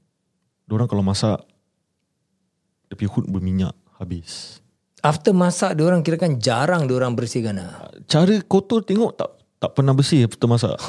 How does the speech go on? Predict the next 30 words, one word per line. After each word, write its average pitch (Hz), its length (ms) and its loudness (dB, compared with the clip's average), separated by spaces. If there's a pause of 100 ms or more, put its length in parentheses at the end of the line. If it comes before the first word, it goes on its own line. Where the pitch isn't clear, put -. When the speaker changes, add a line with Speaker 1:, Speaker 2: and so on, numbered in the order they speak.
(120)
Speaker 2:
<laughs> 247 220 4
Tak 226 140 4
pernah 202 180 2
bersihkan 185 460 2
after 156 160 4
masak. 143 320 4 (320)
Speaker 1:
Yeah. 123 320 -2 (1200)
So, 143 580 2 (240)
we 127 160 0
have 151 160 0
to 131 80 0
degrease 123 640 -2 (220)
that - 180 -10
hood 170 160 -4
lah. 110 160 -4 (100)
Speaker 2:
Ah. 95 380 -6
Speaker 1:
And 123 140 -2
it's 117 160 -2
very 127 420 -2
tough. 120 540 -6 (100)
So, - 160 -4
usually 123 400 -2
we 104 400 -2 (560)
will 120 160 -2
have 113 160 -2
additional - 400 -6
charges 101 380 -2
to 98 100 -2
it 90 160 -2
lah. 98 220 -4